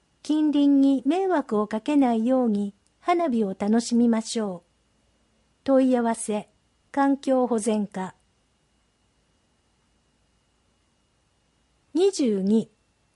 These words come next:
藤沢さんが食べられる、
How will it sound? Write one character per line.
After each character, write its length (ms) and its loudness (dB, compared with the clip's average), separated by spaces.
藤 300 0
沢 280 2
さ 220 -2
ん 80 -2
が 120 0
食 180 0
べ 120 2
ら 160 0
れ 160 2
る、 220 -6